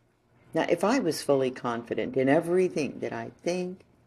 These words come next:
and feel and believe and do, there would be no point in my journey of recovery or self-discovery.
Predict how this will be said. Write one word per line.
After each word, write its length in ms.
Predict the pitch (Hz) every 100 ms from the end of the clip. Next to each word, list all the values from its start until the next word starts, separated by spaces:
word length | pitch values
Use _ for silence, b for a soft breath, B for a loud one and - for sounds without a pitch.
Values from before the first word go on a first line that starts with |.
| _
and 160 | - -
feel 360 | - 170 170 160
and 100 | 143
believe 340 | 139 147 156
and 160 | 135 127
do, 460 | 156 151 120 123 - b b b b
there 120 | - 247
would 180 | 175
be 220 | - 113 113 -
no 280 | 143 220
point 580 | 240 - 143 - _ - _ _ _ _
in 160 | - 139
my 220 | 139 175
journey 420 | 165 123 120 127
of 160 | 123 120
recovery 640 | 170 - 120 117 131 143 -
or 400 | - 285 262 143 - - - - -
self-discovery. 1000 | - 123 127 - 170 - 302 269 -